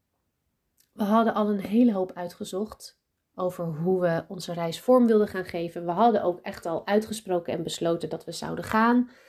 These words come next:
Ik had ook al, ehm, mijn verlof, mijn ouderschapsverlof aangevraagd. Dus eigenlijk, weet je, we zouden gaan.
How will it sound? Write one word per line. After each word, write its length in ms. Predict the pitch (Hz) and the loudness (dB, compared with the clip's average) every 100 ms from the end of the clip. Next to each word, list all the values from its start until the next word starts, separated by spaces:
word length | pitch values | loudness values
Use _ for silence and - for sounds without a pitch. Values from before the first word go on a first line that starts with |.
| _ - - _ _ | _ -20 -20 _ _
Ik 140 | - | -8
had 200 | 165 165 | -6 -6
ook 120 | 165 | -8
al, 160 | 160 - | -6 -2
ehm, 680 | 160 156 156 160 165 170 190 | 0 0 -4 -6 -6 -6 -4
mijn 120 | 185 | -2
verlof, 380 | 196 196 254 254 | 4 6 6 4
mijn 120 | 214 | 0
ouderschapsverlof 680 | 214 220 - 208 - 196 196 | 0 0 -4 -6 -6 -6 -6
aangevraagd. 800 | 185 180 180 165 - 160 160 - | -10 -10 -10 -8 -2 -2 0 -4
Dus 240 | 185 - | -4 -6
eigenlijk, 760 | - 208 254 247 208 214 - - _ _ _ _ _ - | 4 6 6 4 4 2 -2 -16 _ _ _ _ _ -14
weet 180 | 190 | -6
je, 360 | 220 208 202 - _ _ _ | 0 0 0 -4 _ _ _
we 60 | 185 | 4
zouden 240 | 202 196 | 4 4
gaan. 340 | - 180 113 | 2 0 0